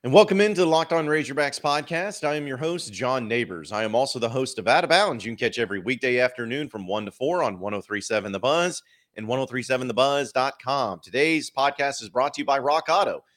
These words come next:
Amazing selection, reliably low prices, all the car parts you'll ever need. Visit rock auto dot com and tell them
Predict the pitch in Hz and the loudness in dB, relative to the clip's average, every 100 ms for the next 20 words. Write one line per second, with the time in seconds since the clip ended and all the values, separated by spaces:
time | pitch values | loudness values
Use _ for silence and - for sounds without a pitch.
0 | _ _ 95 120 156 170 143 143 160 170 | _ _ -4 0 0 -4 -6 0 0 0
1 | 185 170 110 107 147 160 120 113 104 101 | -6 -4 -2 0 2 0 0 -2 -2 -2
2 | 110 104 - 107 92 202 240 196 147 131 | 0 0 -2 -8 -2 2 2 2 0 0
3 | 120 - 107 98 92 104 165 165 - _ | -2 -4 -6 -6 -6 -8 -8 -8 -12 _
4 | _ 123 113 98 139 196 165 165 151 147 | _ -6 -4 2 2 4 2 2 2 0
5 | - 151 143 135 110 107 - 131 160 127 | -2 0 2 2 0 -2 -4 -2 0 -2
6 | 87 78 - 160 135 90 | -6 -10 -4 -4 -4 -6